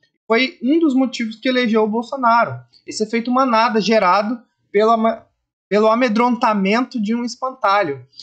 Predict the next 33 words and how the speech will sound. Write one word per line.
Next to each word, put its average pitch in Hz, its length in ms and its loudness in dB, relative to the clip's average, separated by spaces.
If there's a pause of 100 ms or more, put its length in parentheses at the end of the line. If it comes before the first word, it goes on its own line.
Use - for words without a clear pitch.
(220)
E 254 80 0
o 302 80 -2
que 311 160 0
que 359 100 0
tá 302 140 0
sendo 269 260 -2
feito 233 340 -2
agora? 208 380 0
O 185 100 -4
que 233 120 -10
que 262 120 -12
o 233 80 -8
P 240 140 -4
T 240 180 -6
tá 262 100 -4
promovendo 220 500 -2
nessa 214 200 -2
campanha 202 380 -6
eleitoral? 190 680 -2 (380)
Justamente 247 540 -2
a 254 60 0
mesma 247 340 0
tática, 208 680 -4 (220)
que - 80 -8
é 240 40 2
aquela, 226 380 0
"vamos 240 320 0
pintar 233 460 0
aqui 220 280 -6
um 214 140 -2
espantalho 202 680 0
do 185 80 -8
fascismo, 220 840 -2